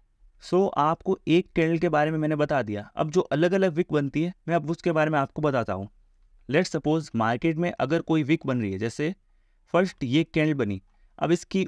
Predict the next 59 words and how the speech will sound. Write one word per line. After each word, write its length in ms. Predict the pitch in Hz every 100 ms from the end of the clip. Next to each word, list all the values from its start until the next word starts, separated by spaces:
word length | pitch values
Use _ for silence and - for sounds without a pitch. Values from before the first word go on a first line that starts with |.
| -
ऊपर 300 | 147 190 190
वाले 240 | 190 180
विक 200 | 180 190
और 100 | 147
नीचे 220 | 127 135
वाले 220 | 160 156 131
विक 180 | 117 -
अगर 260 | 123 165
दोनों 220 | 160 165 -
इक्वल 380 | 143 - 165 165
है, 180 | 165 - _ -
मतलब 300 | 175 156 123
ये 260 | 104 151
जो 240 | 175 175 180 - _
कैंडल 280 | 147 147 156
बनी 280 | 147 151 143
है 140 | 95 - _ _ _ _ -
उससे 240 | 170 -
आप 260 | 180 175 -
ये 220 | 107 156
नहीं 180 | 185 190
जज 180 | 160 165
कर 100 | 165
सकते 340 | 160 160 - 185
कि 100 | 175
मार्केट 420 | 113 107 120 165
में 80 | 151
आपको 220 | 147 -
नेक्स्ट 240 | 135 160 -
ट्रेड 180 | 170 151
कौन 180 | 165
सी 120 | 160 165
प्लेस 240 | 156 151
करनी 280 | 123 104 98
है। 100 | 98 -
तो 80 | 147
उसके 260 | 165 -
लिए 80 | 180
आपको 200 | 175 180
क्या 140 | 180
करना 260 | 170 147 147
है, 140 | 170 190 _ _ -
अगर 220 | 147 180
इस 180 | - -
कैंडल 280 | 175 160 160
से 140 | 165
पहले 260 | 160 156 110
जो 140 | 139
ये 100 | 143
कैंडल 280 | - 139 151
बनी 180 | 143 156
है 60 |
जिसकी 220 | 139 -
ऊपर 260 | - 113 151
वाली 220 | 151 156
और 140 | 143 113
नीचे 220 | 120 147
वाली 220 | 139 139
विक 100 | 143